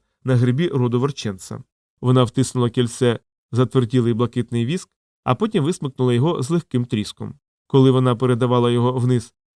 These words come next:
до підіймача, один з її нічних слуг негайно вибіг на північно-східну клітку платформи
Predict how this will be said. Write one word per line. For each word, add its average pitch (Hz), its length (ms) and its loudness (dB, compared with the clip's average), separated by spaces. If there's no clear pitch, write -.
до 127 140 2
підіймача, 123 600 -2
один 180 240 0
з 165 60 -2
її 143 120 0
нічних 131 420 -2
слуг 160 300 -4
негайно 127 420 0
вибіг 135 340 -4
на 131 100 2
північно-східну 123 880 -2
клітку 123 400 -2
платформи 120 680 -2